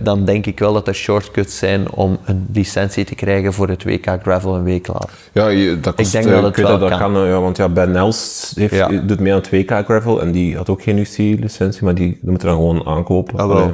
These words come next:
Speaker 1: Dus ik, en, en ik weet ook dat, dat het mogelijk is ergens om één dag een U C I-licentie
Speaker 2: Ja,
Speaker 1: te
Speaker 2: dat
Speaker 1: hebben.
Speaker 2: is zoiets, hè. Ja.
Speaker 1: Ja. Maakt niet uit, eh, maar ik kijk er wel enorm naar uit.
Speaker 2: Oké, leg ons even uit, wat moeten we, wat is het B K Gravel?
Speaker 1: Dus het B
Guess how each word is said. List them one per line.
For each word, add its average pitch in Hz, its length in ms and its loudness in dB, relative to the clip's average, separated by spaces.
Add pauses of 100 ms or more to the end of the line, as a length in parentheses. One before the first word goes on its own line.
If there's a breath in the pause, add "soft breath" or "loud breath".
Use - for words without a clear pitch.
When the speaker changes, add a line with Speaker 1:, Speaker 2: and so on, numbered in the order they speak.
(140)
Speaker 1:
Dus 107 160 -2
ik, 104 220 -2
en, 113 300 0
en 107 160 0
ik 104 140 -4
weet 117 220 0
ook 120 120 0
dat, 117 160 0
dat - 280 0
het - 60 -10
mogelijk 117 360 2
is 120 160 -4
ergens 113 380 -2
om 104 220 -4 (380 loud breath)
één 110 400 2
dag 107 180 0
een 110 160 -2
U 110 80 0
C - 140 -6
I-licentie 101 580 0
Speaker 2:
Ja, 95 60 2
Speaker 1:
te 95 60 4
Speaker 2:
dat 92 80 2
Speaker 1:
hebben. 92 180 0
Speaker 2:
is - 60 -8
zoiets, 92 320 0
hè. 101 80 -6 (160)
Ja. 87 80 0
Speaker 1:
Ja. 87 200 2 (460 loud breath)
Maakt 123 220 -4
niet 120 160 0
uit, 117 420 0 (200)
eh, 107 120 -2 (640)
maar 104 140 0
ik 95 100 0
kijk 101 200 0
er 95 80 -6
wel 95 160 0
enorm 117 340 0
naar 104 180 -2
uit. 101 320 -4
Speaker 2:
Oké, - 160 -2
leg 101 200 4
ons 117 140 2
even 110 240 2
uit, 120 240 2
wat 104 280 -2
moeten 107 280 0
we, 92 120 0
wat 104 160 0
is 98 80 0
het 95 120 0
B 87 40 0
K 92 100 0
Gravel? 80 540 -2 (300 soft breath)
Speaker 1:
Dus 120 180 0
het 123 220 -2
B 113 40 0